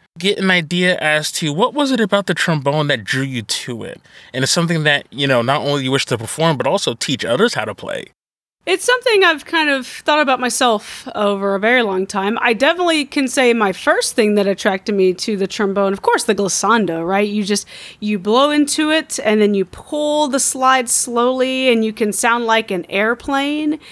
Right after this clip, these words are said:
Speaker 2: You can use it to, you know,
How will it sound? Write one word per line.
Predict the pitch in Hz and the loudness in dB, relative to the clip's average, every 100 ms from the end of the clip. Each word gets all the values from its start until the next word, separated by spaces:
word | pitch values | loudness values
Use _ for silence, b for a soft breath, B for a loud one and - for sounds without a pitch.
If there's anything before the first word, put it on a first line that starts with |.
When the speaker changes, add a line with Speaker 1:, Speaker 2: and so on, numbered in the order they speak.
| B B | B B
Speaker 2:
You | 214 233 | -2 0
can | 254 214 202 180 B B B | 2 2 0 -4 B B B
use | 196 208 240 | -2 0 2
it | 240 233 | 0 -2
to, | - 202 185 185 b b b - | -4 -2 -4 -8 b b b -8
you | 208 | -4
know, | 202 214 | -4 -6